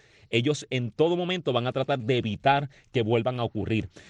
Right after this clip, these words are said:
Eh, y esos poderes, eh, y ese balance que hay en las ramas de gobierno legislativo, ejecutivo y judicial, básicamente lo que permiten es que haya una, eh,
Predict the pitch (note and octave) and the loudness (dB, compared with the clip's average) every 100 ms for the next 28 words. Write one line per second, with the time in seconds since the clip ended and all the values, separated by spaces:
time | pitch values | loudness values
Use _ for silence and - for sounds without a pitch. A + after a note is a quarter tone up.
0 | B2 A2 A2+ A2+ A#2+ C#3 C3 B2+ D#3+ F3 | -2 2 4 2 2 2 2 0 -2 0
1 | E3+ F3 E3+ - C3 B2 A#2+ A#2 A#2 A#2+ | 0 0 -2 0 2 4 4 2 2 0
2 | A#2 D3 C#3 B2+ C3 D3+ C#3 B2 B2 B2 | 0 0 2 2 2 0 -2 0 2 2
3 | B2+ B2 A#2 A#2+ C3 A#2+ A#2 A#2+ C3 A#2 | 2 0 0 0 0 0 0 0 0 0
4 | G2+ G2+ G2+ - C3+ C#3 C3 - - - | -2 0 0 0 2 2 2 -2 -10 0
5 | A2 G#2+ A2 B2 C3 C#3+ B2+ C3+ B2 C3+ | 0 0 0 0 2 2 0 -2 0 0
6 | C#3+ - C#3+ B2+ C3 F3 E3+ F#3 D#3+ C#3+ | 0 -2 -4 0 0 -2 -4 -4 0 0
7 | B2+ B2+ A#2 A#2+ E3 - C3+ C3+ - B2 | 0 0 0 0 0 2 0 0 -4 -2
8 | C#3 - C#3+ D3+ D3 B2 B2+ - - B2+ | 0 2 2 4 4 4 2 -8 0 2
9 | C#3 C#3+ D3+ C3+ C3 B2+ B2 | 4 2 2 4 4 2 0